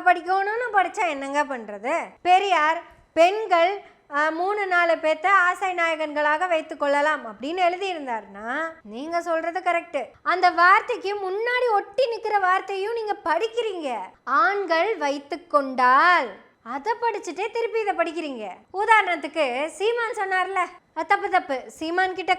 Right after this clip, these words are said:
கயல்விழி சொன்னதா சீமான் சொன்னாங்கல்ல. பழகுறதுக்கு இத்தனை பிள்ளைங்க இருக்கும் போதும், எத்தனை பிள்ளைங்க already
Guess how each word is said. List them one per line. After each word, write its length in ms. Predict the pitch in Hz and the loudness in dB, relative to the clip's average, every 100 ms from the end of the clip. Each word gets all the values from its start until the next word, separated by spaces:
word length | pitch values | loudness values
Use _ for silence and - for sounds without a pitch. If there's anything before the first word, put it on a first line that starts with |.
| 359 | 2
கயல்விழி 480 | 294 339 381 381 370 | 2 2 0 -4 -2
சொன்னதா 380 | 370 359 349 381 440 466 | -2 -2 2 4 2 2
சீமான் 340 | 415 403 392 | -2 -2 -2
சொன்னாங்கல்ல. 440 | 381 359 349 349 311 240 - _ 349 | -2 -2 -2 0 -2 -4 -16 _ 4
பழகுறதுக்கு 580 | 392 440 466 466 370 415 320 | 6 6 2 -4 -4 -6 -6
இத்தனை 400 | 240 - 440 453 381 | -10 -6 -4 -4 -4
பிள்ளைங்க 320 | 403 403 403 359 | -4 -4 -4 -4
இருக்கும் 340 | 302 285 226 | -4 -8 -8
போதும், 480 | 220 208 240 320 370 349 339 _ - | -10 -8 -4 -2 -2 -4 -12 _ -8
எத்தனை 260 | 294 381 370 359 | -6 -4 -4 -2
பிள்ளைங்க 320 | 359 349 339 339 349 233 | -4 -2 2 2 4 2
already 400 | 233 285 320 381 | 0 0 0 0